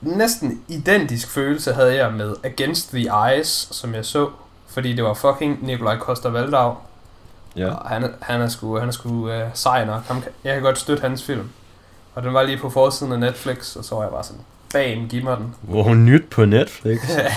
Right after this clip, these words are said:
Speaker 1: <laughs> Og den, den handler faktisk om noget rimelig interessant, men samtidig også sådan, who even cares. Men den handler om, at, øh, Danmark,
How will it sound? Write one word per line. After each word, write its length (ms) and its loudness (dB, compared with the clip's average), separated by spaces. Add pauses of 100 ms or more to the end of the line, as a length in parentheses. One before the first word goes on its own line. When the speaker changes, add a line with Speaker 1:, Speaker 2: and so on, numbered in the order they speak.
(180)
Speaker 1:
<laughs> 520 -18
Og 160 0
den, 480 2
den 160 6
handler 240 6
faktisk 260 6
om 60 2
noget 180 4
rimelig 220 2
interessant, 680 0 (220)
men 320 2
samtidig 640 4
også 120 0
sådan, 220 -2
who 240 2
even 300 0
cares. 520 -2 (500)
Men 260 2
den 140 4
handler 340 2
om, 420 4 (100)
at, 340 -4
øh, 240 0 (100)
Danmark, 540 0